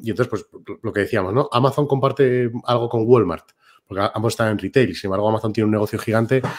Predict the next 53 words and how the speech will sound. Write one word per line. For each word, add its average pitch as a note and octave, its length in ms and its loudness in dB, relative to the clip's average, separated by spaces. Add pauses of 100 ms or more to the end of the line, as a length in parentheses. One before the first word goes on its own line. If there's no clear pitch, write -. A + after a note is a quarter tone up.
(140)
en G#2 200 2
el, F#2+ 340 2
en A2+ 100 0
el, F2+ 480 0
en G#2 80 -2
la F2 80 0
nube, A#2 240 6
¿no? E3+ 240 2
<clears throat> C3 280 2 (460)
Eh, A#2 240 2
Disney C#3+ 480 6
o C#3 60 8
Facebook, C#3 500 2
que - 120 -8
son C3 140 0
de C3 40 2
comunicaciones, B2 920 0
eh, G2+ 180 -2
o G#2 80 0
de G#2 60 0
entretenimiento, G#2 500 -4
comparten A2 360 -2
con G#2+ 120 0
la G2 120 0
C A#2 100 -4
N A#2 160 0
N A2+ 120 0
o G#2 60 0
la G#2 100 4
B G#2+ 60 2
B A2 80 -2
C - 100 -6
algo. G#2 280 0 (560)
Entonces, - 380 2
creo, D3+ 280 4
creo D3 160 4
que D3+ 80 0
son E3 340 2
empresas C3+ 340 0
como A2+ 400 0 (400)
que A2+ 120 -2
muchas C3 180 6
veces D3+ 140 6
son C3 100 4
muy C#3 140 6
diferentes D3 580 0
y A#2+ 80 -10
que A2 120 0
llevan A#2+ 260 4
a A2 80 4
mis F#2+ 180 -2
pricings. - 640 -8
Y G2 440 0